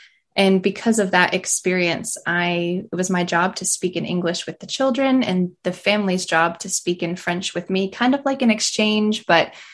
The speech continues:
kind of like an exchange with a little bit of pay.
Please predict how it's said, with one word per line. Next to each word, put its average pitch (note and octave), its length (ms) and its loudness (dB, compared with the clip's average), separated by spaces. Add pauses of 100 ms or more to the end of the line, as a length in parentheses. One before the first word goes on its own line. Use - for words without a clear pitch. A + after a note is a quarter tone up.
(240)
kind G3 160 0
of E3+ 40 4
like E3 280 2 (760)
an G3 100 4
exchange F#3 520 4
with E3+ 220 2
a E3+ 40 2
little F3 260 4
bit F#3+ 140 0
of G#3+ 160 -2
pay. A3 420 6